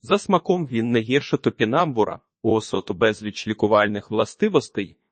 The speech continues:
Його застосовують при захворюваннях центральної нервової системи, при хворобах судин як протиглистовий засіб. Осот має загальнозміцнюючу, протизапальну і жовчогінну дію. Він знімає головний біль, сприяє дезінфекції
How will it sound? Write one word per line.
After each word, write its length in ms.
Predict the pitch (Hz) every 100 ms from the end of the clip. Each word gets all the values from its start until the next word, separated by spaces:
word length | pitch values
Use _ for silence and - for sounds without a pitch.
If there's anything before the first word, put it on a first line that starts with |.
| -
Його 320 | 127 139 139
застосовують 800 | 113 113 - - 139 143 139 -
при 140 | - 113
захворюваннях 800 | 104 - 120 160 151 147 135 -
центральної 720 | - 110 120 117 104 107 104 -
нервової 540 | 120 123 135 110 110
системи, 640 | - 117 - 101 107 123 143 _
при 160 | - 117
хворобах 560 | - 110 117 151 143 -
судин 440 | - 110 147 143
як 220 | 117 107
протиглистовий 840 | - 107 - 98 120 139 - 170 151
засіб. 440 | 113 87 - - _
Осот 440 | - - 123 117
має 260 | 110 107 107
загальнозміцнюючу, 1200 | 104 101 98 92 104 113 147 - 107 98 - 98 -
протизапальну 800 | 107 101 107 101 - 87 85 87
і 100 | -
жовчогінну 720 | 104 104 - 101 101 143 160 135
дію. 420 | 110 113 104 87 _ _
Він 200 | - 202
знімає 460 | 175 185 165 139 120
головний 500 | 107 117 107 113 113
біль, 240 | 107 175 202 _
сприяє 640 | - - 127 127 123 104
дезінфекції 920 | 92 110 107 98 104 - - 196 214